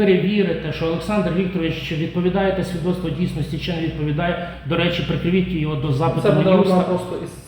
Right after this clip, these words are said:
Speaker 2: складових.
Speaker 1: Звичайно,
Speaker 2: Так.
Speaker 1: сто відсотків. Я ж нічого з вами не, не сперечаюсь. Ви слідчий, ви маєте це все самі розуміти, і ви, бачу, розумієте. І мені приємно, що я маю справу з розумною людиною. Але я знову таки кажу,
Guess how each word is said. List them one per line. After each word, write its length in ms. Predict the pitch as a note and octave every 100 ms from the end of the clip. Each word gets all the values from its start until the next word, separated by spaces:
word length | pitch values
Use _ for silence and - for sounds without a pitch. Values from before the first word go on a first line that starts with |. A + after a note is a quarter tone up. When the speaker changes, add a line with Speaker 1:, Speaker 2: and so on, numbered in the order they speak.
| -
Speaker 2:
складових. 400 | D3 D3 B2+ F#2+ - -
Speaker 1:
Звичайно, 500 | C#3+ A3+ - D4 E3+
Speaker 2:
Так. 80 | D3
Speaker 1:
сто 200 | - A3
відсотків. 420 | C#4+ - A3 D#3+
Я 120 | B3+
ж 140 | A3+ A#3+
нічого 480 | B3 A3+ C4 A#3 G#3 F#3+
з 20 | F#3
вами 240 | A3 A3+ A3+
не, 180 | A3 A3 - - -
не 120 | G#3
сперечаюсь. 520 | - A3+ A3+ G#3+ E3 F3
Ви 80 | A3+
слідчий, 480 | F3 A3 A#3 F#3+
ви 120 | D#3+ F#3
маєте 480 | G3 G3 F#3+ F#3
це 140 | F3+ F#3
все 200 | - F#3+
самі 280 | - F3 F#3
розуміти, 520 | F#3 F3+ F#3 G3+ F3+
і 20 |
ви, 100 | D#3+
бачу, 280 | E3 E3+ F3
розумієте. 440 | E3 D3 B2 - - - - - -
І 40 |
мені 160 | D#3+ G3
приємно, 440 | F#3+ G3+ A#3 A3+
що 120 | F#3 F#3
я 60 | F3+
маю 200 | F3 E3+
справу 300 | F3 G#3 G3
з 40 | D3
розумною 360 | C#3+ F3+ F3
людиною. 340 | E3 C#3+ A#2 G2+ - - - - - - - - - - - - -
Але 320 | - D#3+ G3 F#3+ F#3 F#3 F3+
я 80 | F#3+
знову 220 | F#3+ A3+ G3+
таки 260 | E3 D#3+ -
кажу, 320 | D3 B2+ C3